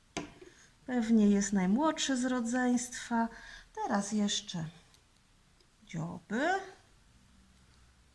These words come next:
Ja tutaj zrobiłam dzioby żółte, ale możecie wyciąć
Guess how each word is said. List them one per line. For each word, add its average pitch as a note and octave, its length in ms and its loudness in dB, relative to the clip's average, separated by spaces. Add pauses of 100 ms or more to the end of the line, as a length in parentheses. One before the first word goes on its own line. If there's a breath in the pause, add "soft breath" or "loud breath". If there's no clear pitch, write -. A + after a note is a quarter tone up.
(260)
Ja C4 260 -4
tutaj - 520 -18
zrobiłam E3+ 600 -8
dzioby F3+ 480 -2 (160)
żółte, C4+ 800 -2
ale C4+ 300 2
możecie G#3+ 680 0 (1500 loud breath)
wyciąć A3+ 920 0